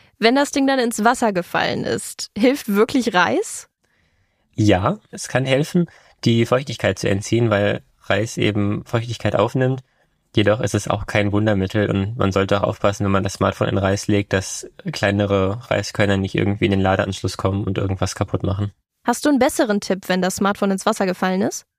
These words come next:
Speaker 2: Dann sollte man es möglichst schnell ausschalten und, und trocknen lassen und auf keinen Fall aufladen, bis sämtliche Feuchtigkeit verschwunden ist.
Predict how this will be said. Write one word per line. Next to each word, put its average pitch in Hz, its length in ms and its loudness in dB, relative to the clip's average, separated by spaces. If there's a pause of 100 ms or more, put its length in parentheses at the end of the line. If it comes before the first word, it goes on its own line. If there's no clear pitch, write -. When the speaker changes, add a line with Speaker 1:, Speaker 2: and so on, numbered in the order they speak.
Speaker 2:
Dann 110 160 2
sollte 107 200 2
man 104 160 2
es - 260 -4
möglichst 110 440 0
schnell 101 180 2
ausschalten 123 600 -2
und, 110 240 -8
und 110 160 0
trocknen 120 380 0
lassen 131 340 -4 (320)
und 113 260 2
auf - 160 0
keinen 110 260 0
Fall 101 200 0
aufladen, 98 580 0
bis - 320 -4
sämtliche 104 440 -2
Feuchtigkeit - 440 -2
verschwunden 101 440 0
ist. 107 200 -4